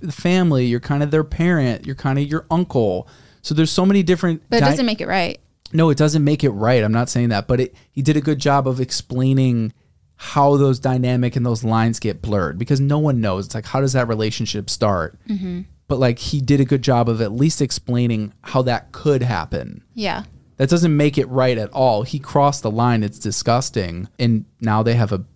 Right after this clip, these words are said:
Speaker 1: baby. And
Speaker 2: Yeah.
Speaker 1: he left his wife and two kids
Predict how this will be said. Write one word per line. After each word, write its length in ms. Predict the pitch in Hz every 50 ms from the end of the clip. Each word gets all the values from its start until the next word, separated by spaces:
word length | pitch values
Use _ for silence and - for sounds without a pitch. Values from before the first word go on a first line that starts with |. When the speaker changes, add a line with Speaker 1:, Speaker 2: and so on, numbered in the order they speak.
| _ _ -
Speaker 1:
baby. 540 | - 101 104 107 110 98 95 98 98 - _ _ _ _ _ _ -
And 80 | - -
Speaker 2:
Yeah. 380 | 208 202 190 190 190 196 208 208 - _ _ _ _ _ _ _ _ _ _
Speaker 1:
he 180 | - - 123
left 300 | 113 110 110 113 - -
his 160 | - 110 104 -
wife 340 | 107 104 110 107 104 -
and 140 | 107 104 107
two 180 | - - 110 101
kids 580 | - - 110 104 98 98 101 98 - - -